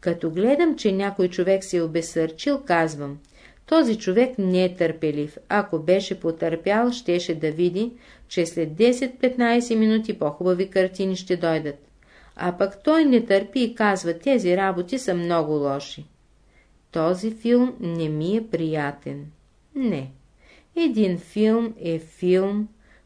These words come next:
когато има всички хубави страни, но и когато в него съществуват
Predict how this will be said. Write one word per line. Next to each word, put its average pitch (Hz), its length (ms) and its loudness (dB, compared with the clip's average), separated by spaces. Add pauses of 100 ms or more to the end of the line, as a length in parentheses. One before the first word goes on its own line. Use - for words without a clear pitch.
когато 269 480 2
има 254 240 4
всички 285 680 -4
хубави 220 500 2
страни, 185 680 -2 (840)
но 175 340 2
и 160 180 -2
когато 170 540 -2
в - 120 -12
него 170 400 0
съществуват 240 1080 -2